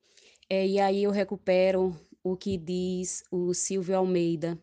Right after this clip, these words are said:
jurista e professor, autor do livro Racismo Estrutural, organizado pela Djamila Ribeiro, né, na coleção Feminismos Plurais. Silvio Almeida vai nos dizer que as práticas racistas são constituintes de todas as nossas relações.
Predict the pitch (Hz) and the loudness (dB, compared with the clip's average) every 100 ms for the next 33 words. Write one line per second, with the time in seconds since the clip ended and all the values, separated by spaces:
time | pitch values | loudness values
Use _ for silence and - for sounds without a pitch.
0 | - - 170 185 185 196 - 196 185 190 | -14 -8 -2 0 2 0 -2 -2 -2 -6
1 | - 180 - - 160 156 - - - - | -4 -2 -2 -2 -4 -6 -16 -20 -20 -10
2 | - 180 175 202 196 208 190 185 175 185 | -2 -2 0 0 2 0 2 2 0 -2
3 | 185 180 196 180 190 - 190 180 202 185 | -2 -2 -4 -2 -2 -2 -4 -2 -2 -2
4 | 160 160 160 156 _ _ _ - _ 180 | -2 -2 -6 -8 _ _ _ -20 _ -2
5 | 170 185 185 170 175 175 170 185 180 170 | 0 2 2 0 -2 -2 -2 -2 0 -2
6 | 170 180 175 170 175 196 165 170 165 165 | 0 2 2 0 0 -2 -2 0 2 2
7 | 170 165 170 170 170 170 170 170 170 180 | 0 0 -4 -4 -4 -4 -4 -2 -2 0
8 | 175 175 160 170 - 202 202 160 151 151 | 0 2 0 -4 -4 -4 -2 -2 -4 -6
9 | 165 - - _ _ _ - - - - | -6 -8 -10 _ _ _ -20 -20 -20 -20
10 | _ _ _ - - 220 220 220 220 226 | _ _ _ -12 -4 0 2 2 2 0
11 | 214 220 214 190 202 175 180 196 190 190 | 0 0 0 -2 -4 -2 -2 -2 -2 -2
12 | 190 - 196 190 196 196 185 - 190 185 | -2 -2 -2 -2 -4 -2 -4 -4 -4 -4
13 | - 185 190 185 196 - 196 220 220 190 | -4 -4 -4 -2 -4 -4 -6 -4 -2 0
14 | 180 180 175 165 185 185 175 190 180 185 | -2 -6 -8 -8 -6 -6 -4 -4 -2 -2
15 | 180 180 185 180 190 - - 170 160 160 | -4 -4 -2 -2 -2 -2 -2 -2 -2 -4
16 | - - | -4 -8